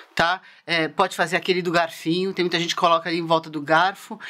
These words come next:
e depois faz da mesma forma, tá? Como eu tenho esse daqui, ele é bastante prático,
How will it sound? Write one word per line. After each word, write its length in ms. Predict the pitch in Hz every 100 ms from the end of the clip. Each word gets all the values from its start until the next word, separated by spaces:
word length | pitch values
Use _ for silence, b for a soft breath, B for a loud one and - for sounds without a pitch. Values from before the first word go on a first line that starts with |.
| B B
e 80 | 175
depois 300 | 180 180 202
faz 240 | - 220
da 100 | 214
mesma 360 | 202 202 202 220
forma, 420 | 214 147 131 135
tá? 160 | - 160
Como 260 | - 226
eu 80 | 233
tenho 240 | 220 208 190
esse 180 | 180 180
daqui, 320 | 170 - 185
ele 100 | 165
é 40 |
bastante 380 | 156 160 170 160
prático, 640 | 143 170 175 196 - 220